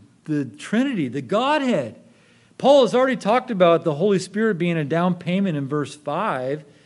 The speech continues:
who seals our salvation. Now he says that God the Father is in Christ.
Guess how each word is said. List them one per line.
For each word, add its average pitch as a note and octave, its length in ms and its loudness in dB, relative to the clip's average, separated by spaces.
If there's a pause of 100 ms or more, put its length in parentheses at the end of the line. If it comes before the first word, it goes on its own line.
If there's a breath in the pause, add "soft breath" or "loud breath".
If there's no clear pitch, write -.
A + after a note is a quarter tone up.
(280 soft breath)
who E3 180 -8
seals G3 640 -2
our D3+ 120 2
salvation. D3 1040 -2 (280 loud breath)
Now B3 420 4
he G3+ 140 2
says F3 340 0
that E3 220 0
God A3+ 420 4
the F3 80 -2
Father F3 800 0 (260 loud breath)
is G3+ 220 -2
in C4 340 2
Christ. C4 800 0